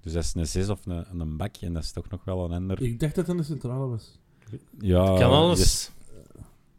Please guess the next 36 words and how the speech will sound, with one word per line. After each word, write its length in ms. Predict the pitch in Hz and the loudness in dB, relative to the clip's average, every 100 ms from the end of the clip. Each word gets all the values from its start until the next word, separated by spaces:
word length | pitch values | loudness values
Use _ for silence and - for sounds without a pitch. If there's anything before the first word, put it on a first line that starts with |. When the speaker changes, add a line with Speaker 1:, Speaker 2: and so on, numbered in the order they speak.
| - | 0
Speaker 1:
is, 60 | |
die 80 | 101 | 6
is 140 | 101 - | 6 6
polyvalent, 680 | - 110 98 92 107 123 113 | 4 6 6 6 4 2 2
want 440 | 95 87 - - _ _ _ | 0 -2 -8 -18 _ _ _
ik 180 | 101 - | -8 -2
had 160 | 92 | 0
het, 200 | 87 - | 0 0
eh, 400 | 90 85 85 82 82 101 _ _ _ _ _ _ _ _ - | 0 0 0 -2 -6 -10 _ _ _ _ _ _ _ _ -4
gaan 180 | 87 90 | 0 0
opzoeken 460 | - 123 117 123 | 2 2 2 0
destijds 520 | 110 - 110 117 - | -2 -2 0 -2 -2
en, 200 | 107 92 | -4 -4
en 380 | 85 85 85 82 85 _ - - | -4 -6 -8 -12 -16 _ -20 -20
stond 340 | 80 - 87 82 | -20 -8 -8 -6
hem 100 | 82 | -4
eigenlijk 300 | 82 82 82 | -4 -4 -4
voornamelijk 400 | 80 90 92 87 | -2 -2 -2 -2
als 160 | - | -4
vleugelverdediger, 880 | - 90 98 98 101 98 101 104 107 | -4 -2 -2 -4 -6 -6 -6 -4 -6
rechtsbak. 420 | 104 85 92 107 - - - - | -8 -8 -6 -6 -8 -20 -20 -6
Maar 120 | 90 | 0
hij 100 | 87 | 2
is 60 | 82 | 2
dan 100 | 82 | 0
op 140 | - | -2
Union 300 | 85 85 87 | -2 -2 -2
ingevallen 440 | 90 87 90 85 | -2 -2 -2 -2
op 120 | 82 78 | -4 -6
de 80 | |
zes, 440 | 73 85 104 - - _ _ | -4 -4 -4 -6 -10 _ _
in 120 | 90 | -8
plaats 300 | - 85 90 | -4 -4 -4
van, 260 | - 82 82 | -8 -10 -10
van 160 | 80 80 | -10 -10
Vermeeren. 500 | 76 76 78 98 123 | -8 -8 -6 -6 -8